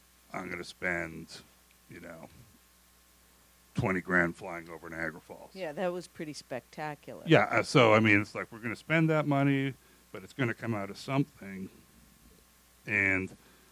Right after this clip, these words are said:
Speaker 1: it doesn't have to be a twenty grand save to make the twenty grand cost. It can be a thousand dollars here, five hundred here. You just little itty-bitty things that, uh, eventually start to amount to money, right?
Speaker 2: Yeah.
Speaker 1: And, and, and preparation,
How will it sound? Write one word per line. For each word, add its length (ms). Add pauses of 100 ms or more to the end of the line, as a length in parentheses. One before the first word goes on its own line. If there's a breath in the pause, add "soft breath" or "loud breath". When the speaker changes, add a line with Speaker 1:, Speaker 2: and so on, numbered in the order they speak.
(500 soft breath)
Speaker 1:
it 140
doesn't 240
have 180
to 60
be 100
a 60
twenty 320
grand 440
save 580
to 100
make 220
the 60
twenty 260
grand 340
cost. 460
It 100
can 100
be 180
a 520
thousand 300
dollars 360
here, 300
five 340
hundred 380
here. 440 (120)
You 80
just 260
little 300
itty-bitty 500
things 440
that, 140 (140)
uh, 220
eventually 440
start 280
to 120
amount 280 (380)
to 60
money, 280
right? 320 (500 loud breath)
Speaker 2:
Yeah. 80
Speaker 1:
And, 180
and, 280
and 320
preparation, 1040